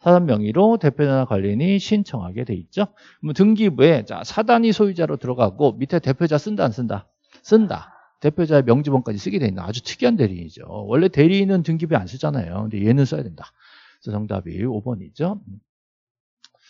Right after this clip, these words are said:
자, 이십일 번. 아, 이십일. 이게 진짜 할 만큼 했다고 저는 생각했는데. 자, 이 다 각하, 각하 맞는데요. 자, 각하는 각하인데요. 여기 사건이 등기할 것이 아닌 경우. 자, 이게 이 호죠? 이 호.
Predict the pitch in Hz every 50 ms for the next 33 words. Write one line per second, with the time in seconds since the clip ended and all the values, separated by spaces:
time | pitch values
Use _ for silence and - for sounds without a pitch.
0 | _ _ _ _ _ _ _ _ _ _ - 151 139 127 143 160 151 - 175 170
1 | 165 196 233 254 254 240 180 139 107 87 80 - - 95 90 101 110 - 139 123
2 | 110 95 101 135 185 - - 170 160 - 214 - - - - - 254 320 302 -
3 | 208 190 202 - 285 262 208 170 151 139 - 165 160 151 139 160 165 156 143 -
4 | 82 82 90 113 151 190 214 226 _ _ _ _ _ - - - - - - -
5 | - - _ _ - - 135 123 120 117 110 156 208 - - 180 165 175 190 -
6 | - 214 151 101 - - 143 151 - - 180 165 127 127 - 110 120 117 120 147
7 | 160 151 147 123 107 101 104 113 131 131 120 - 98 - - - - 139 - -
8 | - 170 185 190 185 - 104 - - 117 110 107 120 135 131 101 98 113 - 110
9 | 117 117 117 113 104 98 - 135 143 139 - 160 156 156 151 143 143 143 139 139
10 | 131 123 - 131 127 - 208 247 254 233 _ _ _ - - 95 117 131 127 107
11 | 90 85 82 - - _ _ _ _ _ _ _ - 147 - 147 151 165 180 -
12 | 170 165 190 196 208 226 214 269 269 226 151 - - 120 120 107 87 80 98